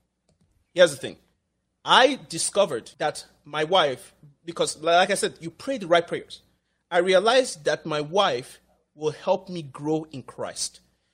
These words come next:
Y-, you know, and, and our brother here knows this. I was broken, uh, I, I, I and my wife broke up f-,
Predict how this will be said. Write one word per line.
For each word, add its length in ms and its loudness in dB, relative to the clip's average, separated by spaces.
Y-, 180 -6
you 80 2
know, 160 -2
and, 260 -4
and 180 0
our 100 2
brother 220 4
here 180 0
knows 300 -4
this. 260 -18
I 60 0
was 140 2
broken, 500 4
uh, 120 4
I, 240 2
I, 120 2
I 40 2
and 140 2
my 80 0
wife 220 4
broke 200 0
up 180 0
f-, 240 -16